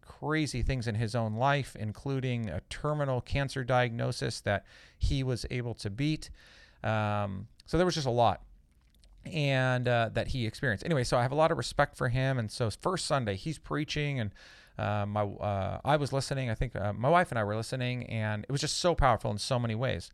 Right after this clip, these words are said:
One of the other things he talks about, uh, was, that he talked about in there was this app that he was using, uh, called the One Minute Pause. And it was, uh, just a way to get a couple of reminders every day to pause.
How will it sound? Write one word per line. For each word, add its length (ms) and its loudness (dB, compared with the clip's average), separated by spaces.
One 200 4
of 80 4
the 100 4
other 160 6
things 200 0
he 80 -4
talks 320 0
about, 400 2
uh, 260 -2
was, 360 -6
that 80 -2
he 60 0
talked 300 -2
about 160 0
in 100 -2
there 140 -4
was 300 -2
this 220 -2
app 280 0
that 140 -8
he 120 -4
was 220 -6
using, 480 -4
uh, 120 0
called 240 0
the 60 2
One 260 0
Minute 220 0
Pause. 580 4
And 920 -2
it 200 -2
was, 580 0
uh, 180 0
just 260 -4
a 80 2
way 380 0
to 140 -6
get 160 -2
a 40 0
couple 320 0
of 80 -2
reminders 600 0
every 280 -2
day 180 0
to 100 -10
pause. 520 2